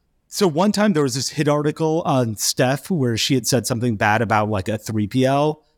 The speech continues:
and people were like, "Oh, can you believe this? This, they said she's, uh, the three P L is brain dead." And I was like,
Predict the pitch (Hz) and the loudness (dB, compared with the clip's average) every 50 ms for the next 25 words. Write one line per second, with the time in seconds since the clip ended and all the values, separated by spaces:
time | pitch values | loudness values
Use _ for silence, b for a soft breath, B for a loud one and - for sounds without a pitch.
0 | _ _ - 139 123 110 - 147 127 127 123 123 120 101 113 113 - - 143 135 | _ _ -2 -2 -2 -2 -2 -4 -2 0 2 2 2 2 2 0 0 -2 -2 -2
1 | - - - 131 120 123 101 113 120 120 127 123 117 104 135 123 113 - - - | -2 2 0 0 2 0 0 0 0 0 2 0 0 0 0 0 0 0 -2 -2
2 | 123 110 - - 117 113 120 117 110 - 131 113 98 - 127 113 98 - - 120 | -2 -2 -2 -4 -2 0 0 0 0 0 -2 -2 0 0 -2 -2 -2 -4 -8 -4
3 | 143 131 120 107 107 98 120 120 113 107 101 - 135 135 127 98 - 127 117 113 | -2 -2 -2 -2 -2 -2 -2 -2 -2 -2 -4 -2 -2 -2 0 0 2 2 2 2
4 | 104 - _ - 113 110 113 117 143 143 147 143 - - - 117 117 113 - 117 | 0 -2 _ -4 -2 0 0 0 2 0 0 0 -2 -6 -10 -10 -8 -6 -6 -6
5 | 104 | -6